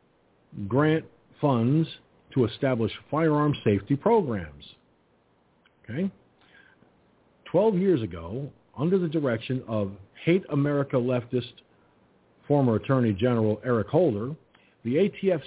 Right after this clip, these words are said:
smuggled firearms to Mexico, drug cartels, Operation Fast and Furious, who then used those firearms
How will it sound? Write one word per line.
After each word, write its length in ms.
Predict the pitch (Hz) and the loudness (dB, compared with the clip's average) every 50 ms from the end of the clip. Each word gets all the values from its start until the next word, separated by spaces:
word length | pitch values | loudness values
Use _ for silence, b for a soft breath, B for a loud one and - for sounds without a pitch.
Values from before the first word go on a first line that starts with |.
| - | -8
smuggled 380 | - 156 151 147 131 131 117 107 - | -6 -4 -4 -2 -2 -4 -4 -6 -6
firearms 600 | 160 185 190 160 117 104 98 98 107 135 160 160 - - - _ _ _ _ _ _ _ _ _ _ _ _ _ _ _ _ _ _ _ _ _ - - | -6 -4 -4 -2 -2 -4 -4 -4 -4 -4 -4 -6 -6 -10 -18 _ _ _ _ _ _ _ _ _ _ _ _ _ _ _ _ _ _ _ _ _ -6 -2
to 60 | - | 2
Mexico, 720 | 123 156 185 185 - - 120 - - 95 90 98 120 147 - - _ _ _ _ _ _ _ _ _ _ - | 2 4 2 2 0 -4 -8 -6 -6 -6 -4 -4 -6 -8 -8 -12 _ _ _ _ _ _ _ _ _ _ -4
drug 280 | - 123 120 110 110 | -2 0 0 0 -2
cartels, 640 | - - 147 165 151 - 196 208 185 101 85 71 69 - - - - _ _ _ _ _ _ _ _ _ _ _ _ _ _ _ _ _ - | -2 -2 0 0 0 0 -2 -2 -2 -4 -6 -10 -14 -18 -20 -20 -20 _ _ _ _ _ _ _ _ _ _ _ _ _ _ _ _ _ -6
Operation 560 | 107 107 101 107 110 110 104 95 - 101 87 - | -4 -4 0 2 4 4 4 4 0 -4 -4 -2
Fast 280 | 123 107 95 - - | -2 -2 -2 -2 -6
and 80 | 95 87 | -8 -4
Furious, 400 | - 151 147 110 80 71 - - - - - _ _ _ _ _ _ _ _ _ _ _ _ _ _ _ _ _ _ _ _ _ _ _ _ _ _ _ _ _ _ _ _ _ _ _ _ _ _ _ _ _ _ _ | 0 0 0 0 -2 -6 -12 -20 -20 -20 -20 _ _ _ _ _ _ _ _ _ _ _ _ _ _ _ _ _ _ _ _ _ _ _ _ _ _ _ _ _ _ _ _ _ _ _ _ _ _ _ _ _ _ _
who 200 | - 131 117 101 90 87 | 0 0 0 0 0 0
then 320 | 120 156 220 269 262 240 | 2 2 2 2 2 2
used 400 | 180 131 117 107 104 104 95 90 - | 2 0 0 -2 -4 -8 -10 -10 -10
those 220 | 107 101 101 101 98 - | -10 -10 -8 -10 -10 -10
firearms 500 | 113 107 101 98 92 101 117 135 139 | -10 -10 -10 -8 -10 -8 -8 -8 -10